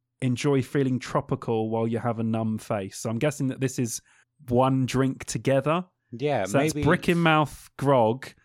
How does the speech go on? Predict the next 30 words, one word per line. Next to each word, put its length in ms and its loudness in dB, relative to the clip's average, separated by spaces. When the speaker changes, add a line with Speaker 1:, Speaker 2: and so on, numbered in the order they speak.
Speaker 1:
Solway 560 4
Spirits 520 0
Banana 500 0
Rum, 500 0
and 220 -2
Rockstar 600 0
Spirits 600 -2
Pineapple 960 -2
<laughs> 220 -12
Grenade 580 0
Lilt. 460 -2
That 220 -4
sounds 580 -4
mental. 920 -2
Speaker 2:
If 280 -4
I 80 2
had 300 -6
to 160 -10
guess, 680 -4
yeah, 280 -4
I 80 2
remember 280 -4
last 320 -4
episode 380 -4
I 120 -2
said, 260 -4
uh, 240 -4
we've 160 -8
had, 300 -4
uh, 320 -6